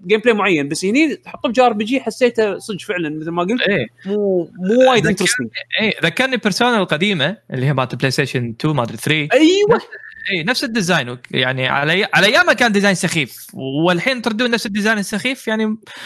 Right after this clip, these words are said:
Speaker 2: بس، آه، تعذرهم لأن، آه، الحوارات اللي تصير بين الشخصيات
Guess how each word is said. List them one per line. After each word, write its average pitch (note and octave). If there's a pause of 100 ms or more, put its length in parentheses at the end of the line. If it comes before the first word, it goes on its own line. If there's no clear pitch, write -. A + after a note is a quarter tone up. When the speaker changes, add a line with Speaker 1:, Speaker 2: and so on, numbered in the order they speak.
(140)
Speaker 2:
بس، A3
آه، E3
تعذرهم A#3+
لأن، G#3+
آه، G3+ (960)
الحوارات F3
اللي E3+
تصير F#3
بين E3
الشخصيات E3+